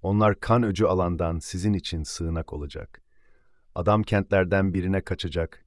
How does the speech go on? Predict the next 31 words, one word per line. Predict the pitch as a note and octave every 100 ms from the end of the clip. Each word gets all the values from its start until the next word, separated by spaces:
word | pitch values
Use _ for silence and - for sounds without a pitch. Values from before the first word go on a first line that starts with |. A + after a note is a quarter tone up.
| -
kent | A2 G#2+
kapısının | - G2+ F#2+ - F#2 F2
girişinde | F2 E2+ - F#2+ F2
duracak | E2+ E2+ F2 D#2+ -
ve | E2
davasını | E2 F2 F2+ E2+ - F#2 E2
o | - G2+
kentin | - F2+ - F#2
ihtiyarlarının | - - F2+ E2 D#2+ E2+
kulağına | E2 - E2+ D#2 E2
bildirecek. | D2 C#2+ D2 D2 - - _ _ _ _ _ _ -
Onu | A2 B2+
yanlarında | A2 G#2 G#2 G#2 F#2+
kente | F#2+ F#2+ G2+
götürecekler | F#2 - F2 D#2+ E2 F#2 F2+ - _
ve | -
aralarında | - F#2 G2 F#2+ G2 F#2+
yaşaması | F2+ - F#2 F2 G#2
için | F#2 - E2+ -
ona | F#2 F2
bir | F2
yer | F2 F2 F2
verecekler. | D2+ C#2+ - - - D2 - _ _ _ _ _ _ _ _ _
Eğer | F#2+ A2 A2
kan | - A#2 B2
öcünü | G#2 F#2 G#2
alan | - G2 F#2+
kişi | F#2 - -
onun | E2+ F#2+ G2
peşine | F#2+ F2 F#2+ F2
düşerse, | D#2+ - G2+ G2 E2+ D#2